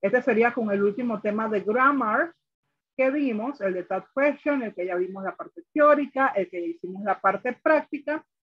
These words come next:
Usted va a completar entonces las oraciones con el tag question correspondiente. Ya todas las oraciones tienen su question mark al final de la oración, o sea que ya usted no tiene que poner el signo de interrogación.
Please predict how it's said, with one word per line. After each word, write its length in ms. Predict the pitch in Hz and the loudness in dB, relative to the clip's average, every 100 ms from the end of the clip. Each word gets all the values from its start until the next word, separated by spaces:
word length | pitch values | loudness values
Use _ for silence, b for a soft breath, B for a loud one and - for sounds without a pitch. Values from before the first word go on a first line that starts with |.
| _ | _
Usted 280 | 226 233 220 | -8 -2 0
va 60 | |
a 80 | 220 | 0
completar 580 | 247 220 202 190 208 226 | 0 -2 -4 0 0 0
entonces 480 | 247 233 254 254 269 | -4 -4 -6 -4 -4
las 160 | 240 | -4
oraciones 600 | 202 185 180 - 214 262 | -2 -2 -4 -8 -8 -8
con 160 | - 190 | -10 -12
el 100 | 175 | -6
tag 160 | - - | -6 -6
question 440 | 220 - 254 247 - | -10 -12 -12 -12 -12
correspondiente. 800 | - 220 208 190 180 170 151 - _ _ _ - | -6 -4 -4 -4 -6 -6 -6 -10 _ _ _ -2
Ya 260 | 208 220 220 | 2 2 6
todas 340 | 311 330 349 | 6 8 6
las 160 | 311 262 | 6 4
oraciones 600 | 226 214 - 247 269 277 | 2 0 -2 -4 -4 -2
tienen 260 | 269 262 269 | -2 0 0
su 200 | 220 - | -4 0
question 460 | 202 - 196 190 | -2 0 -8 -6
mark 360 | 196 214 254 269 _ - | -2 0 0 -2 _ -2
al 160 | 190 | -2
final 420 | 180 185 175 165 160 | -2 -8 -6 -6 -2
de 120 | 175 | 0
la 100 | 180 | 0
oración, 520 | 190 208 - 311 285 | 0 0 2 2 2
o 40 | 190 | -2
sea 160 | - | -6
que 160 | 208 185 | -4 -2
ya 100 | 170 | -4
usted 180 | 170 190 | -6 -10
no 100 | 190 | -10
tiene 220 | 196 208 | -8 -8
que 80 | 196 | -10
poner 280 | - 170 170 | -14 -14 -8
el 140 | 185 - | -8 -8
signo 260 | 185 190 | -10 -4
de 120 | 196 | -4
interrogación. 680 | 170 - 156 151 143 - - | -6 -8 -8 -6 -12 -14 -20